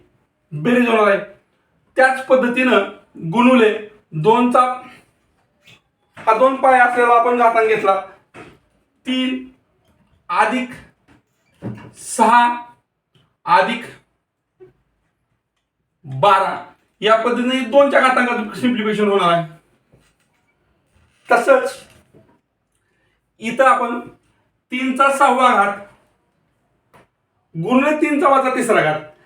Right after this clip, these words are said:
यांची बेरीज काय होणार आहे? तीनचा तिसरा घात होणार आहे आणि नंतर परत गुणिले तीनचा तिसरा घात आहे,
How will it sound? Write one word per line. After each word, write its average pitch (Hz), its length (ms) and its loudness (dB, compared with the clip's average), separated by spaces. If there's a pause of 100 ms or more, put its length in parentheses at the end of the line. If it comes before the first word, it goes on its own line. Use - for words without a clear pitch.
(160)
यांची 269 300 2
बेरीज 285 360 0
काय 277 100 4
होणार 247 240 2
आहे? 269 160 -2 (480)
तीनचा 262 380 0 (560)
तिसरा 277 320 2
घात 240 160 0
होणार 220 200 -4
आहे 196 160 -6 (1160)
आणि 233 160 0
नंतर 277 420 0
परत - 400 -4
गुणिले 269 320 4
तीनचा 269 240 2
तिसरा 247 280 0
घात 220 140 2
आहे, 214 120 0